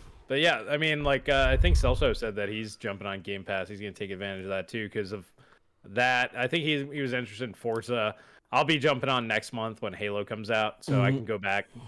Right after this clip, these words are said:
Speaker 1: and, and do those. Yeah, that's, I remember saying a long time ago, I'm like, "This is why Microsoft has already won the console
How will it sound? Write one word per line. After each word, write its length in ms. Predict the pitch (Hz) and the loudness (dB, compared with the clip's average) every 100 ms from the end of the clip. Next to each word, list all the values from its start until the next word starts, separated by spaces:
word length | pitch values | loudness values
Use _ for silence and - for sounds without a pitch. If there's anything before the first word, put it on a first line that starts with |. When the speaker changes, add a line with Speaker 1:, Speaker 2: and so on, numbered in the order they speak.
| - - 101 | -16 -14 -12
Speaker 1:
and, 140 | 101 - | -12 -12
and 140 | 104 | -10
do 100 | 107 | -6
those. 260 | 104 101 - - - - _ _ - | -2 -4 -4 -16 -20 -20 _ _ 0
Yeah, 240 | 113 107 | 2 2
that's, 400 | 123 208 - - 170 - - _ _ _ _ - - - | 4 4 4 -4 -4 -12 -20 _ _ _ _ -20 -12 0
I 60 | |
remember 260 | 196 262 208 | 4 4 6
saying 220 | 233 208 | 6 6
a 40 | 175 | 6
long 160 | 175 | 4
time 220 | 165 160 | 4 2
ago, 120 | 139 123 | 2 0
I'm 100 | 131 | 0
like, 200 | 117 - | -2 -2
"This 140 | 135 | -4
is 80 | 139 | 0
why 160 | 143 | 0
Microsoft 540 | 120 117 107 - 107 104 | 2 0 -2 -4 -6 -6
has 120 | 98 | -6
already 240 | 104 98 | -6 -6
won 220 | 95 101 92 | -6 -8 -8
the 80 | |
console 500 | 90 98 95 92 95 | -8 -6 -6 -8 -8